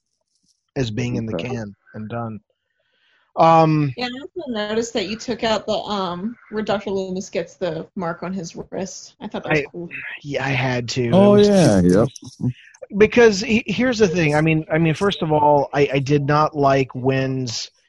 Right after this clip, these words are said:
Speaker 1: "It's your game now, Doctor Loomis." <laughs> I didn't
Speaker 4: Made him
Speaker 1: like
Speaker 4: look
Speaker 1: that.
Speaker 4: like he was from Liar Liar again. <laughs>
Speaker 1: Yeah, so, I mean, I, I took, and plus, I didn't like the little, um, it made no sense why he would become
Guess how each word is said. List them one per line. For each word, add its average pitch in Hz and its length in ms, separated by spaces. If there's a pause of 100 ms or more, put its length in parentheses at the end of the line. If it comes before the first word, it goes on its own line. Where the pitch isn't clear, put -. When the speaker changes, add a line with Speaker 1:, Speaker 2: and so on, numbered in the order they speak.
(240)
Speaker 1:
"It's 120 280
your 127 280
game 143 400
now, 160 500
Doctor 123 480
Loomis." 147 720
<laughs> - 40
I 151 1300 (380)
didn't 160 220
Speaker 4:
Made 190 100
him 185 60
Speaker 1:
like 202 160
Speaker 4:
look 160 100
Speaker 1:
that. 165 60
Speaker 4:
like 143 140
he 135 100
was 123 120
from 110 160
Liar 101 260
Liar 90 300
again. 90 380 (140)
<laughs> 170 320 (180)
Speaker 1:
Yeah, 165 460
so, 175 460
I 180 100
mean, 180 180
I, 175 220
I 170 60
took, 220 320
and 165 120
plus, - 460 (500)
I 151 120
didn't 196 320
like 175 240
the 156 160
little, 147 600 (220)
um, 127 420 (120)
it 190 180
made 208 240
no 196 140
sense 160 400
why 135 260
he 139 220
would 131 200
become 120 760